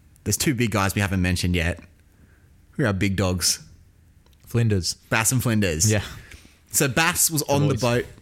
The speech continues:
Speaker 1: with Bennelong back to Britain.
Speaker 2: Okay.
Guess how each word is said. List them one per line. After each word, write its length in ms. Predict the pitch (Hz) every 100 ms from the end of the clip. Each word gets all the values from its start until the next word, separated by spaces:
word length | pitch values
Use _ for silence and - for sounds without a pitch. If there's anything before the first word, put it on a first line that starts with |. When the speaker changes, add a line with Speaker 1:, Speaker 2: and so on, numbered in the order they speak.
| -
Speaker 1:
with 480 | 127 127 110 - -
Bennelong 460 | 117 107 101 98 95
back 300 | 90 87 -
to 580 | - 92 92 90 80 -
Britain. 380 | 104 85 78 98 - _ _ _ _ _ _ _ _ -
Speaker 2:
Okay. 220 | 101 113